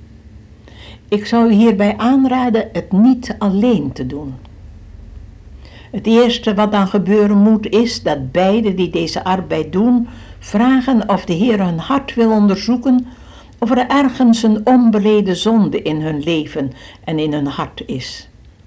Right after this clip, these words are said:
Het heerlijke is dat we dan die zonde onmiddellijk kunnen belijden en gereinigd worden. Een onbeleden zonde kan een aanknopingspunt voor de duivel zijn,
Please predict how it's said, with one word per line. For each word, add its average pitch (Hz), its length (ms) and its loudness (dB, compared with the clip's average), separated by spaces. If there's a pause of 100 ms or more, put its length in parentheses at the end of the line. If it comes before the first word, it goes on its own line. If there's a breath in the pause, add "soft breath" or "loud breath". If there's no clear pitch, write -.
(440 soft breath)
Het - 160 -16
heerlijke 208 540 0
is 165 280 -6 (200 loud breath)
dat 151 200 -6
we 180 80 0
dan 165 180 -2
die 156 140 -4
zonde 175 360 -2
onmiddellijk 294 640 0
kunnen 269 280 2
belijden 220 540 0
en 220 140 0
gereinigd 190 600 -2
worden. 131 400 -10 (1500 loud breath)
Een 156 260 -8
onbeleden 165 760 0
zonde 156 480 -6
kan 190 220 -4
een 147 220 -6
aanknopingspunt 175 1200 -2
voor - 160 -8
de 190 120 -2
duivel 254 360 -4
zijn, 131 420 -6